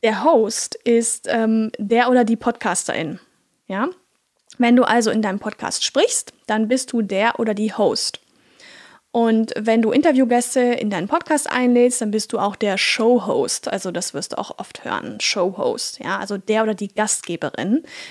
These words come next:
wenn man das jetzt ins Deutsche <laughs> übersetzen würde. Wobei man nicht sagt, ich bin, äh, der Gastgeber. Man würde schon von Host sprechen im Bereich des Podcastens. Also da haben wir den Host. Ich bin heute deine Host für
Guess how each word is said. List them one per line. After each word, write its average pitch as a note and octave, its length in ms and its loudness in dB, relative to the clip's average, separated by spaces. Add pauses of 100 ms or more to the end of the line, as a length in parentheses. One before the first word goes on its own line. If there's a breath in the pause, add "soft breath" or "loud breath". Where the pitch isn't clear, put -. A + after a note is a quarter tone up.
wenn F3+ 100 -2
man F#3 180 -2
das F#3 220 -6
jetzt E3 240 -6
ins - 220 -6
Deutsche B3 320 0
<laughs> - 20 0
übersetzen A3 680 -2
würde. G#3+ 460 2 (120)
Wobei F#3 260 0
man F3+ 160 0
nicht G3 160 -4
sagt, F#3+ 320 -4
ich - 180 -14
bin, F3+ 300 -8 (680 loud breath)
äh, - 300 -16
der A#2+ 260 -10
Gastgeber. - 720 -2 (220)
Man F#3 280 -8
würde E3+ 180 -4
schon - 180 -4
von G#3 180 -2
Host G#3 300 2
sprechen G#3+ 440 -2
im G3+ 120 -4
Bereich G3+ 260 -4
des - 160 -8
Podcastens. - 800 -8 (480 loud breath)
Also G3 160 -2
da G#3 80 0
haben A#3 140 2
wir C4 100 6
den C4+ 100 4
Host. G3+ 280 2
Ich - 120 -6
bin G#3 220 0
heute C#4 400 2
deine G#3+ 540 -2
Host A3 460 0
für B3 680 0